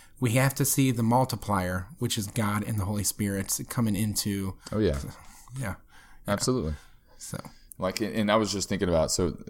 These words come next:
Speaker 2: going back to the podcast stats just a little bit, I was kind of marveling a little bit at the, at the states. So we've got thirty-one states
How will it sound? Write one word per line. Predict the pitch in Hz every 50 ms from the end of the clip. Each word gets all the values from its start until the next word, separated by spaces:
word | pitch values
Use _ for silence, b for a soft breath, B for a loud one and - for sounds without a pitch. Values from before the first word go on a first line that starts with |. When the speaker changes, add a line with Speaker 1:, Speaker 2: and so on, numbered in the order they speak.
| - - - - 87
Speaker 2:
going | 92 - 92 90 85
back | 78 90 82 82 - -
to | - - 80
the | 69 78 73 73 71 69 - -
podcast | 80 78 76 - - 73 71 -
stats | - 69 69 71 - -
just | - - - -
a | 69
little | 69 71 73
bit, | 64 69 69 65
I | -
was | 69 71 73 71 - - - - - -
kind | - 92 87
of | 80 76 78 78 -
marveling | 90 87 85 87 87 85 87 85 85 85 85
a |
little | 82 82 80 82
bit | 76 71 82 78 76 78
at | 78 73 -
the, | - 73 71 71 71 69 65 b b b b b b b -
at | 85 -
the | - 87
states. | - - - - 95 80 - - - - - -
So | - - 107
we've | 101 98 82
got | - 90 80 76 -
thirty-one | - 117 110 110 113 107 90 95 92 87 85
states | 80 - - - 78 69 60 50 - - - - -